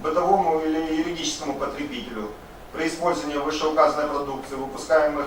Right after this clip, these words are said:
э, национальными предприятиями средств измерительной техники, не могут конкурировать на рынке. Ведь по сравнению с той же Россией или Белоруссией, там первичную поверку могут проводить сами предприятия, выпускающие средства измерительной техники.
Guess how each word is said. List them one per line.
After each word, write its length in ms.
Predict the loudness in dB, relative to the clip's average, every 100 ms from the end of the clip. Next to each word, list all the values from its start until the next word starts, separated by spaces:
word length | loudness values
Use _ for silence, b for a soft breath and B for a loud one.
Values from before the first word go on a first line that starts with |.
| -4 -6
э, 260 | -4 -2
национальными 600 | -2 -2 2 4 4 0 -4
предприятиями 680 | -6 -8 0 0 0 -4
средств 340 | -8 -6 -6 -8
измерительной 440 | -8 -6 -6 -6
техники, 300 | -8 -8 -12 -10
не 60 | -2
могут 320 | 2 2 0
конкурировать 600 | -6 -4 -2 2 2 0 -4 -14 -16 -16 -18 -18 -10 2
на 160 | 4
рынке. 420 | 4 2 -2 -8 -10 B B -14
Ведь 140 | -8
по 60 | -4
сравнению 380 | -2 0 0 0
с 60 |
той 200 | 0 0
же 100 | 2 2
Россией 540 | 0 0 2 2 0 0
или 340 | 0 2 0
Белоруссией, 600 | 2 4 4 2 -2 0
там 180 | 4 4
первичную 420 | 2 -2 -2 -2
поверку 360 | 0 0 0 0
могут 280 | 0 0 2
проводить 400 | 2 2 0 0
сами 300 | 2 4 2
предприятия, 520 | -2 -4 0 2 2
выпускающие 640 | -2 -4 0 4 4 2
средства 420 | -4 -6 2 4 4
измерительной 520 | 0 -4 -2 -2 -2
техники. 460 | -4 -4 -6 -10